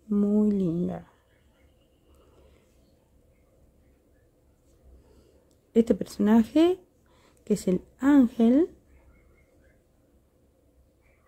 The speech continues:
lo vamos a realizar con hilo fino y vamos a necesitar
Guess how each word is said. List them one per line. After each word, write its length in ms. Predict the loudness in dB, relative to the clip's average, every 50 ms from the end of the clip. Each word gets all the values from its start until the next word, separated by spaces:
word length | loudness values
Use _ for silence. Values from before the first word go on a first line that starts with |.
| _ _ _ _ _ _ _ 0
lo 160 | 2 4 4
vamos 380 | 6 6 6 6 6 4 0
a 20 | -4
realizar 680 | -2 -2 -2 -2 -2 -4 -4 -4 -2 0 0 0 0 -2 -6 _ _ _ _ _ _ _ _ _ -6
con 200 | -2 0 2 2
hilo 260 | 2 2 0 0 -2
fino 640 | -4 -2 4 6 8 8 8 8 6 6 4 2 0 -4 _ _ _ _ _ _ _ _ _ _ _ _ _ _ _ _ _ _ _ _ _ _ _ _ -2
y 80 | 0 4
vamos 340 | 6 6 6 6 4 4
a 60 | 2 2
necesitar 840 | 2 2 0 -4 -20 -20 -20 -20 -20 -16 _ -8 -8 -8 -8 -12